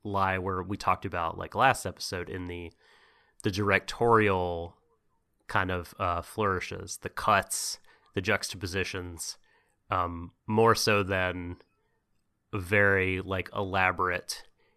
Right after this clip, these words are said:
uh, animation. And so maybe this is just,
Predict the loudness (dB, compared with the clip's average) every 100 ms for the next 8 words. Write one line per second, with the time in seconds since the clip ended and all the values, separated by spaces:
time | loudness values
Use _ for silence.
0 | _ _ -2 0 0 -2 -4 -8 _ 2
1 | 2 2 -2 -2 -6 -14 -20 _ _ _
2 | _ _ -20 -20 _ _ _ -2 0 0
3 | 0 2 2 4 4 4 2 0 -2 -6
4 | -8 -6 -4 -4 -6 -4 -4 -2 -4 -6
5 | -8